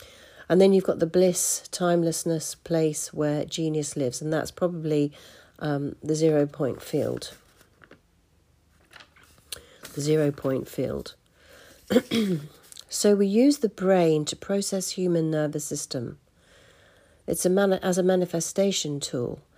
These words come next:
to configure the qualities of experiences we are manifesting through it, as represented by emotionally charged signals, firings,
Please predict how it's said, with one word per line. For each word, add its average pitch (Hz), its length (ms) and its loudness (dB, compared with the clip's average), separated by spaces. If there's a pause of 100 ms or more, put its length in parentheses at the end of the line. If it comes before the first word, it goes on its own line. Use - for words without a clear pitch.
(200)
to 180 140 -4
configure 233 680 2
the - 80 -4
qualities 202 640 0
of 190 140 -6
experiences 240 1040 -2 (380)
we 160 80 2
are 156 80 0
manifesting 160 640 -2
through 160 320 0
it, - 300 -8 (440)
as 151 200 -4
represented 160 800 -2
by 147 220 -2
emotionally 160 1000 0
charged 156 640 -6 (240)
signals, - 800 -4 (680)
firings, 143 920 -4